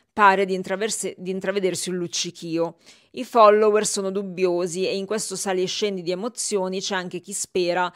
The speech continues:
che la separazione sia solo un bluff per far parlare di sé e spostare l'attenzione da guai giudiziari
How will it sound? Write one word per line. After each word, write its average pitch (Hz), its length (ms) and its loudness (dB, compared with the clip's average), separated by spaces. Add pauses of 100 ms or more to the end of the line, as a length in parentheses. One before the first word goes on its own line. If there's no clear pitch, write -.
(220)
che 220 100 -2
la 208 120 2
separazione 196 680 -2
sia 190 160 -6
solo 180 240 -6
un 208 140 -8
bluff 185 520 -4
per 175 200 -2
far 170 240 -8
parlare 175 320 -4
di 185 100 -12
sé 185 220 -6
e 165 40 -8
spostare 170 520 -10
l'attenzione 175 580 -8
da 165 120 -4
guai 170 260 -4
giudiziari 160 760 -10